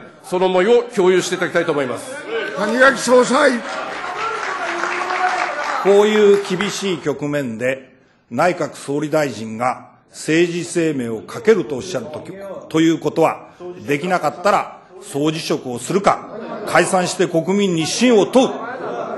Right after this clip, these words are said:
Speaker 3: これが日本語というものであります。それで今日は実はですね、外交についてもいろいろ議論をしたかっ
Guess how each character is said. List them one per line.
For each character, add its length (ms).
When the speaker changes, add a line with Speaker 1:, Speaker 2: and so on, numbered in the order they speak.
Speaker 3:
こ 80
れ 100
が 380
日 100
本 200
語 80
と 120
い 120
う 40
も 100
の 100
で 100
あ 60
り 60
ま 120
す。 140
そ 100
れ 60
で 80
今 180
日 20
は 120
実 260
は 100
で 60
す 120
ね、 460
外 220
交 220
に 140
つ 140
い 80
て 100
も 140
い 60
ろ 120
い 20
ろ 100
議 100
論 160
を 40
し 100
た 100
か 80
っ 40